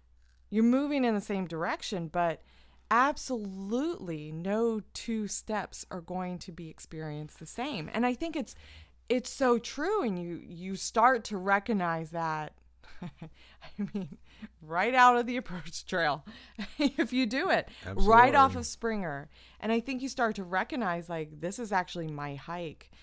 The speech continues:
Speaker 1: And it's almost near impossible to approach the trail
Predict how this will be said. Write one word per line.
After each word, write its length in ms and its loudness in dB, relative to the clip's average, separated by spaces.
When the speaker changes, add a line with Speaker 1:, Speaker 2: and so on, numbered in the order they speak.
Speaker 1:
And 440 -2
it's 260 -2
almost 360 2
near 260 2
impossible 840 -4
to 180 -6
approach 560 0
the 100 -10
trail 560 -2